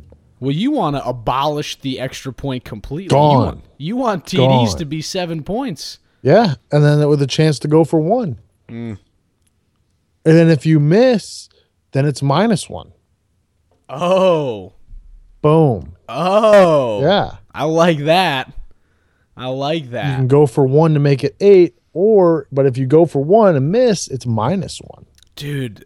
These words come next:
Speaker 1: like, so your point, does that happen in any other sport except for golf, to where you can have, to where your score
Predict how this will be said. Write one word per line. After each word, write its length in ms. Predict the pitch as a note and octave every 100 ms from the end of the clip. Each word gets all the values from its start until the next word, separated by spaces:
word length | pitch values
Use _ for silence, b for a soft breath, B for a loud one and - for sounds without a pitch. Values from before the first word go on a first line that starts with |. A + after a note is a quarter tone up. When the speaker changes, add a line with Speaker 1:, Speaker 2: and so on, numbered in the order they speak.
| _
Speaker 1:
like, 380 | D2 B2+ C3 B2+ - _ - A#1 _ - A#2
so 260 | - E3
your 220 | D#3 D3+ C#3
point, 560 | - D#3 F3 - D#3+
does 160 | D3 D3
that 200 | G3 A3+
happen 480 | C#3+ E3 F#3 G#3+ F#3+
in 140 | D3+
any 300 | D3 D#3 E3
other 220 | E3 D#3+
sport 480 | C#3 - C3 C#3 D#3+
except 360 | B2 - D#3 -
for 140 | C#3 A#2 -
golf, 520 | G2+ A2 B2 - - b b b
to 100 | -
where 220 | C#3 C#3+ C#3+
you 200 | C#3 D3
can 180 | D3+
have, 520 | C#3 C#3 C3 B2 A#2 - _ _ _ _ _
to 100 | -
where 140 | D#3+
your 200 | D3+ C#3+
score 720 | C3 - - D3 C#3 C#3+ C#3